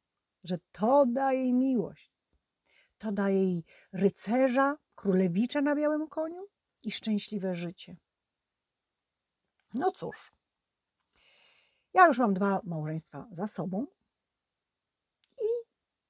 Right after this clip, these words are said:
no, nie wiem, czy jest to jakiś, mm, miarodajny, mm, jakaś miarodajna ilość mężów, która pozwala mi powiedzieć, że to nie działa. Ale u mnie nie zadziałało.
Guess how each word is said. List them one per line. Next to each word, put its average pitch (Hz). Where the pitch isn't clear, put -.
no, 254
nie 392
wiem, 480
czy 233
jest 185
to 175
jakiś, -
mm, 160
miarodajny, 180
mm, 190
jakaś 196
miarodajna 208
ilość 180
mężów, 156
która 185
pozwala 196
mi 240
powiedzieć, 175
że 208
to 240
nie 233
działa. 151
Ale 403
u 330
mnie 277
nie 165
zadziałało. -